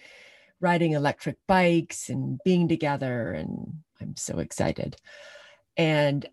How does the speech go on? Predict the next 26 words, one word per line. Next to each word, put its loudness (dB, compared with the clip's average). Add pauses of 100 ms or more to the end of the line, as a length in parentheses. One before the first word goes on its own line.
(140)
I 4
can't -2
wait 2
to -6
talk 0
about -2
this -6
topic 0
with -4
you -2
today -2 (200)
that 0
is -4 (180)
just -10
gonna 2
help 0
you 2
understand -2
what -4 (100)
anger 0
and -2
frustration -4
is -8
telling -2
you. -4
So -2